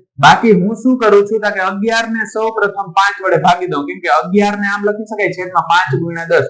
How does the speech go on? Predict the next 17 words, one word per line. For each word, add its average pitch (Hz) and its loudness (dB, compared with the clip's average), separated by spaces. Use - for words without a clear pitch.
પચાસ 165 -2
ને 165 -6
પાંચ 170 -2
દુ 165 0
દસ 175 2
લખાય. 190 -4
તો 160 4
અગિયાર 226 4
ને 220 -6
પેલા 220 0
પાંચ 214 -2
વડે 208 -2
ભાગી 196 2
તો 175 2
પાંચ 202 4
દુ 226 2
કેટલા 233 2